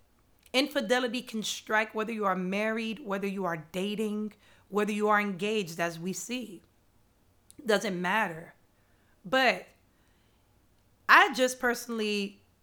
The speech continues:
wanted more from my girl Nia. And maybe she was fine the way that it was. But like she said, she wanted us to respect privacy, meaning that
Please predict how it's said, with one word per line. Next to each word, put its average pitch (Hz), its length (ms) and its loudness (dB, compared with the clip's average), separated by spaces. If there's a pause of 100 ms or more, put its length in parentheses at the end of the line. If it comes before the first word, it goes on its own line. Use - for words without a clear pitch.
(340)
wanted 208 480 2
more 196 340 2
from 190 240 -6
my 175 140 2
girl 170 240 -4
Nia. 165 420 -8 (540)
And 214 200 0
maybe 247 320 2
she 254 220 -6
was 220 220 -2
fine 226 340 2
the 220 80 -4
way 214 160 0
that 208 160 -2
it 214 180 -2
was. - 580 -14 (720)
But 277 400 2 (140)
like 196 240 0
she - 160 -6
said, 247 560 -2 (300)
she - 180 -8
wanted 208 320 2
us 202 160 -4
to 196 80 -6
respect 196 500 -4
privacy, 240 640 2
meaning 220 440 -2
that 190 360 0